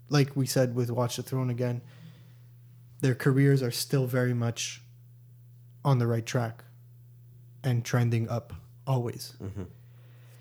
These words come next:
Speaker 1: This is pretty much where it drops off for both of them.
Speaker 2: After this?
Speaker 1: Hmm?
Speaker 2: Yeah, 'cause their albums after this, I, I find this is their best work.
Speaker 1: Do you think this killed their career?
Speaker 2: No.
Speaker 1: Because maybe to me, I don't care for this album, but you like it. Maybe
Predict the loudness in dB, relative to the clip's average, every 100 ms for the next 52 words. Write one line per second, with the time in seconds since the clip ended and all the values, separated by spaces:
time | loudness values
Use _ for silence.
0 | -20 -20 -20 -20 -20 -20 -20 -20 -20 -20
1 | -20 -20 -20 -20 -10 6 8 8 2 4
2 | 6 8 6 4 2 2 2 0 0 -2
3 | 0 0 0 0 -2 -4 -4 -12 -18 -18
4 | -18 -20 -20 -20 -20 -20 -20 -20 -20 -20
5 | -20 -12 -12 -6 -4 -4 -6 -6 4 6
6 | 6 0 -16 -20 -20 -20 -14 0 0 0
7 | -4 -4 0 0 0 -2 -4 -6 -6 -4
8 | -4 -6 -12 -14 -8 -4 0 2 4 4
9 | 2 0 -2 -2 -2 -2 -4 -4 -4 -4
10 | -8 -14 2 4 6 4 4 2 4 2
11 | 0 0 0 -2 -18 -20 -8 -4 -4 -8
12 | -18 0 4 4 6 6 8 6 6 6
13 | 6 2 0 0 0 -2 0 -2 -2 -2
14 | 0 2 2 2 -2 0 -2 0 -2